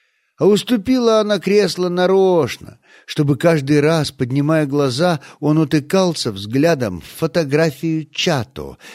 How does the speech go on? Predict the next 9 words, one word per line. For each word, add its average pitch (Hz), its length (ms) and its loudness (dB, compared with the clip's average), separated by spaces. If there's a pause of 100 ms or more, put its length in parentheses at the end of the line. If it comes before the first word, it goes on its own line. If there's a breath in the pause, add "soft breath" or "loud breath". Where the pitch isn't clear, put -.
висевшую 123 720 -2
на 123 120 -4
стене. 123 600 -6 (640)
Себе 240 500 2
она 196 260 2
принесла 151 680 0
с - 100 -4
кухни 113 500 -4
стул. 78 580 -10